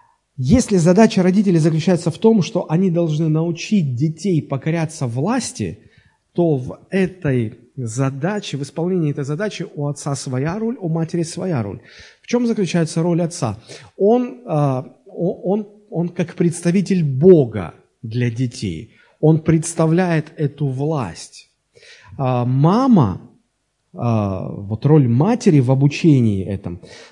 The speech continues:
заключается в том, чтобы она своим детям показала, а, наличие этой власти через свое собственное подчинение мужу.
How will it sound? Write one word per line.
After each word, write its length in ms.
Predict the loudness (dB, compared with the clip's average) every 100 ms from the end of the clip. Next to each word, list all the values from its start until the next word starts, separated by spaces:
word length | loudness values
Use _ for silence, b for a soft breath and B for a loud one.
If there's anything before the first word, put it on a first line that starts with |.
| 0
заключается 600 | 2 2 0 0 0 -4
в 80 | -2
том, 280 | -2 -2
чтобы 360 | -4 -2 0 -2
она 280 | -2 -2 -4
своим 440 | -2 0 2 0
детям 420 | 0 -2 -2 -4 -4
показала, 920 | -6 -2 -2 -2 -2 -2 -2 -4 -8 B B B B B B -6
а, 440 | 0 2 4 2
наличие 640 | 4 6 6 6 4 2 2
этой 200 | 2 0
власти 520 | 0 -2 -2 -2 -2
через 340 | 0 0 0
свое 160 | -2 -2
собственное 600 | 0 -2 -2 -6 -4 -2
подчинение 600 | -2 -6 -4 -2 0 0
мужу. 540 | 0 2 2 0 -6